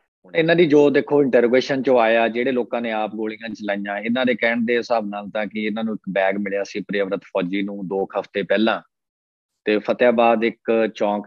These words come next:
ਤੇ ਇੱਕ ਬੰਦਾ ਇਹਨੂੰ ਮਿਲਿਆ, ਗੋਲਡੀ ਬਰਾੜ ਨੇ ਇਹਨੂੰ ਵੀ ਕਿਹਾ, ਤੇ ਜਿੰਨਾ ਕਿ ਇਹਨੂੰ ਪਤਾ, ਗੋਲਡੀ ਬਰਾੜ ਦੇ ਰਾਹੀਂ ਉਹ ਬੰਦਾ ਦੂਜਾ ਵੀ ਆਇਆ, ਤੇ ਇਹਨੂੰ ਤਾਂ ਇਹ ਹਦਾਇਤ ਸੀ ਵੀ ਤੂੰ bag ਲੈ ਲੈਣਾ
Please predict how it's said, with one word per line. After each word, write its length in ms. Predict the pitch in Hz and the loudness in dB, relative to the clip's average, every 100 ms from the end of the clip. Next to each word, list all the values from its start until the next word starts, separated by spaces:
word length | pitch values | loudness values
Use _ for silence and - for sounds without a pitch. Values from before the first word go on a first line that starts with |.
| _ | _
ਤੇ 200 | 110 110 | -2 -2
ਇੱਕ 140 | 107 101 | -4 -8
ਬੰਦਾ 340 | 101 98 104 | -8 -4 -4
ਇਹਨੂੰ 160 | 107 104 | -2 -2
ਮਿਲਿਆ, 460 | 95 95 95 95 98 | 0 0 0 -2 -8
ਗੋਲਡੀ 300 | 101 110 117 | -6 -2 -2
ਬਰਾੜ 380 | 104 107 104 101 | -2 -4 -2 -4
ਨੇ 200 | 104 101 | -8 -8
ਇਹਨੂੰ 160 | 113 | -4
ਵੀ 140 | 117 107 | -2 -2
ਕਿਹਾ, 400 | 107 107 107 101 _ _ _ _ _ _ _ - | -2 0 -2 -4 _ _ _ _ _ _ _ -6
ਤੇ 420 | 104 101 98 101 - 101 | -2 -2 -2 -6 -8 -6
ਜਿੰਨਾ 340 | 110 113 117 | -4 0 -2
ਕਿ 160 | 113 123 | 0 -2
ਇਹਨੂੰ 260 | 147 147 | 0 -2
ਪਤਾ, 240 | 117 110 113 | -2 0 -2
ਗੋਲਡੀ 400 | 104 117 120 123 | -2 -2 0 -2
ਬਰਾੜ 300 | 113 107 101 | -2 -4 -4
ਦੇ 300 | 110 110 104 | -4 -2 -4
ਰਾਹੀਂ 300 | 101 107 110 | -6 -8 -8
ਉਹ 80 | |
ਬੰਦਾ 300 | 101 98 98 | -6 -6 -6
ਦੂਜਾ 440 | 95 95 95 101 92 | -6 -6 -4 -4 -4
ਵੀ 120 | 98 | -6
ਆਇਆ, 280 | 92 87 87 - _ _ _ _ _ _ _ _ _ | -6 -6 -8 -10 _ _ _ _ _ _ _ _ _
ਤੇ 80 | - - | -12 -2
ਇਹਨੂੰ 340 | 131 147 147 | 0 0 0
ਤਾਂ 100 | 143 | 4
ਇਹ 200 | 139 135 | 4 4
ਹਦਾਇਤ 300 | 117 117 120 | 2 2 0
ਸੀ 200 | - 120 | -2 -2
ਵੀ 160 | 117 120 | 0 0
ਤੂੰ 200 | 120 113 | -2 -2
bag 260 | 107 107 | 0 -2
ਲੈ 200 | 107 101 | -2 -2
ਲੈਣਾ 400 | 101 107 110 98 | -2 -4 -4 -8